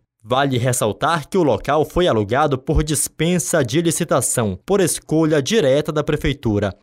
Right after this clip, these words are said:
O conselheiro do T C E, Tribunal de Contas do Estado, Érico Desterro,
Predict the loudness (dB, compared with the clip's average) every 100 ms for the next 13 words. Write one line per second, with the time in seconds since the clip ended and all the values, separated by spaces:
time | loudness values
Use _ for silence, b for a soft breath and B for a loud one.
0 | -10 -4 -2 0 0 0 2 2 0 -2
1 | -2 -2 -2 0 0 0 b b b -4
2 | -2 0 0 0 -2 -2 -2 -2 -2 -2
3 | -2 -2 -2 -2 -2 -2 -4 b b b
4 | 0 0 0 -4 -4 -4 -2 0 0 -2